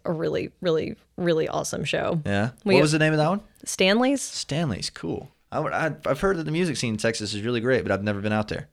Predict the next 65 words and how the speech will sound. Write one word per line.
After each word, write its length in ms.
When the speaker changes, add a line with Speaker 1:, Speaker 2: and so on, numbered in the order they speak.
Speaker 1:
Apparently 400
Dave 200
Grohl 220
hangs 200
out 140
there 140
sometimes. 440
He 100
wasn't 280
there 140
when 140
we 120
played 240
there, 160
but 320
Speaker 2:
<laughs> 60
Unfortunate. 640
Speaker 1:
No, 420
I 200
Speaker 2:
<laughs> 0
Speaker 1:
know. 340
The 80
weather 240
was 100
ter-, 120
it 100
was 100
cold 340
for 120
Texas. 340
It 60
was 100
really 140
Speaker 2:
Really? 240
Speaker 1:
weird. 200
Speaker 2:
Yeah, 140
that's 160
weird, 220
'cause 120
when 100
I 60
think 140
of 60
Texas, 260
I 40
think 160
of 80
heat, 220
but 100
then 80
everybody's 260
like, 120
"Dude, 220
it 20
gets 160
cold 220
as 80
fuck 260
out 100
Speaker 1:
It 40
Speaker 2:
there." 100
Speaker 1:
gets 160
Speaker 2:
And 60
I, 40
I 20